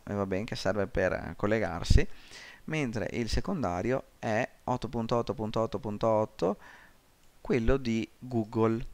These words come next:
Molto veloce, mm, sempre aggiornato, gratuito e siete a posto. Vabbè, può essere questo e può essere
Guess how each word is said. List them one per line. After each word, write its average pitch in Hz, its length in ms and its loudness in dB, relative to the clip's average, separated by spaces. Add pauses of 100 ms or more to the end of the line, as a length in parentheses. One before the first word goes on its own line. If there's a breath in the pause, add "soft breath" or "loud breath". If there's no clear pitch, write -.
(760)
Molto 101 280 -2
veloce, 131 840 0
mm, 101 880 -6
sempre 98 300 -4
aggiornato, 110 840 -2
gratuito 110 800 -4
e 120 60 -4
siete - 260 -4
a 92 80 0
posto. - 500 -8 (160)
Vabbè, 92 300 -2 (1000 loud breath)
può 101 140 0
essere 113 280 0
questo 294 560 -4
e - 160 -2
può - 160 -4
essere 95 680 -2